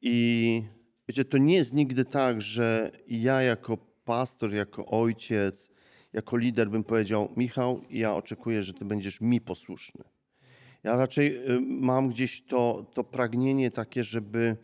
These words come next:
wzbudzić do życia wielu ludzi, którzy będą posłuszni Chrystusowi. Nie, to, to, co może być bardzo niebezpieczne, kiedy ja zacznę mówić, ym, i uważać, że słuchaj, ja już jestem taki mądry i dojrzały, że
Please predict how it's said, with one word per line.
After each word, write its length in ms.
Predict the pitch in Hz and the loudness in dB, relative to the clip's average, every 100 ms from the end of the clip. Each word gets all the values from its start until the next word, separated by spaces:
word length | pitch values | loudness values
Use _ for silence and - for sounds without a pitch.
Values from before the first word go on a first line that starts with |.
| _ _ _ - _ - | _ _ _ -20 _ -12
wzbudzić 840 | 104 104 139 131 120 131 127 - - _ | -10 -2 0 0 0 0 -2 -12 -18 _
do 240 | - 117 113 | -4 0 0
życia 760 | 110 139 - 110 98 101 127 127 _ _ _ _ - | 0 -4 -2 -2 0 0 -4 -12 _ _ _ _ -16
wielu 360 | 101 123 143 139 | -2 2 6 6
ludzi, 380 | 127 135 123 | 4 2 0
którzy 420 | 127 - 123 110 113 | -6 -4 -4 0 -2
będą 500 | 104 113 139 131 123 | -2 2 4 6 4
posłuszni 580 | - 110 - 123 123 107 | 0 -8 -8 -6 -6 -6
Chrystusowi. 840 | 113 - 117 - 104 92 - - _ _ - - - | -6 -10 -14 -10 -8 -8 -10 -16 _ _ -20 -20 -6
Nie, 420 | 117 131 135 120 120 | -2 0 0 -2 -2
to, 120 | 147 | 0
to, 200 | 139 151 | 2 0
co 160 | 147 160 | 2 2
może 280 | 147 123 135 | 2 2 0
być 400 | 127 127 - - - _ _ - 120 | 0 -2 -6 -16 -20 _ _ -16 -2
bardzo 340 | 127 127 135 | 0 2 2
niebezpieczne, 800 | 139 117 123 - 156 165 - 127 | 2 2 -4 -2 0 0 0 -2
kiedy 340 | 131 110 127 | -2 -2 0
ja 160 | 123 131 | 2 2
zacznę 380 | 123 123 - 127 | 0 -4 -2 -2
mówić, 540 | 127 120 123 117 - - _ _ - 113 | 0 -2 -2 -4 -10 -20 _ _ -6 -2
ym, 340 | 113 117 120 | 0 0 -2
i 100 | 131 | 0
uważać, 480 | 123 113 127 117 110 | 0 0 0 0 -4
że 100 | 110 | -6
słuchaj, 420 | - 175 160 131 | -6 -6 -2 2
ja 80 | 127 | 2
już 120 | 131 | 2
jestem 260 | 120 - 127 | 0 -2 -4
taki 260 | 127 - 127 | -4 -2 0
mądry 460 | 120 127 123 123 | 2 2 2 0
i 60 | 113 | 2
dojrzały, 480 | 117 104 127 127 107 | 0 0 -2 0 0
że 240 | 104 110 | 0 -2